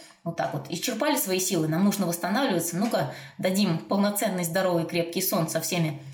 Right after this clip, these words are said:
стадиями». Вот, и нужно уставать, и, конечно, многих ужасают эти цифры, но минимум это тридцать-сорок минут четыре-пять раз в неделю занятий спортом. Притом это не гулять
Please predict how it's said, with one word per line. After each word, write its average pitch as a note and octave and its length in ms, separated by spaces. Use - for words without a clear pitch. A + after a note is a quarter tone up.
стадиями». E3 640
Вот, F#3+ 360
и B3+ 280
нужно C#4 260
уставать, A3 480
и, F#3+ 140
конечно, G3 400
многих G3 360
ужасают E3+ 460
эти D#3+ 160
цифры, C4+ 380
но F3+ 380
минимум G3+ 680
это E3 200
тридцать-сорок G#3 680
минут F#3 400
четыре-пять F3+ 560
раз E3+ 180
в F3 40
неделю F3 500
занятий E3 440
спортом. D#3 540
Притом F3 300
это E3+ 120
не E3 140
гулять F3+ 500